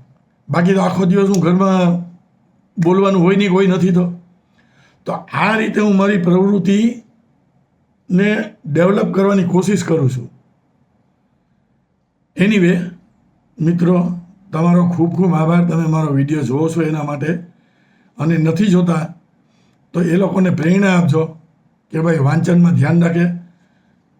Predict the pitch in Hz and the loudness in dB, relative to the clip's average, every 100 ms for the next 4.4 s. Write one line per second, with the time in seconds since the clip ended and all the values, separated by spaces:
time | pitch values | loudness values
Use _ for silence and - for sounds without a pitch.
0 | _ 120 151 175 175 147 139 185 180 175 | _ -6 0 2 2 2 2 2 2 2
1 | 170 - - _ - 143 170 208 208 175 | 2 0 -8 _ -10 -4 -2 0 2 2
2 | 165 160 151 127 139 - - - 160 143 | 0 0 -2 -4 -6 -8 -16 -6 -4 -2
3 | 147 151 139 135 160 165 - - _ 117 | -4 -2 -2 0 0 -2 -8 -16 _ -12
4 | 131 160 131 | -2 -2 -2